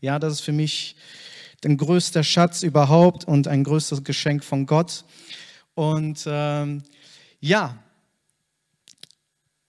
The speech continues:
ich möchte einfach über das Projekt Gemeindegründung Leverkusen erzählen. Mit meiner Familie beten wir ja seit über zehn Jahren für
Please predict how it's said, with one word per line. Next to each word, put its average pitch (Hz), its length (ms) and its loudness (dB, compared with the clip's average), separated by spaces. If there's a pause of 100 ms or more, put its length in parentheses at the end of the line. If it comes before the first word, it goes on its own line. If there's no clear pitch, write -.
ich 170 160 -6
möchte 220 300 -2
einfach 185 320 -4
über 180 200 0
das 160 160 -2
Projekt 175 640 -2
Gemeindegründung 156 680 2
Leverkusen 190 640 -2
erzählen. 165 720 -4 (400)
Mit 175 120 -2
meiner 202 200 2
Familie 214 400 0
beten 214 460 -4
wir 196 320 -2
ja 170 240 2
seit 156 600 -6
über 196 260 2
zehn 160 300 0
Jahren 175 340 2
für 160 600 0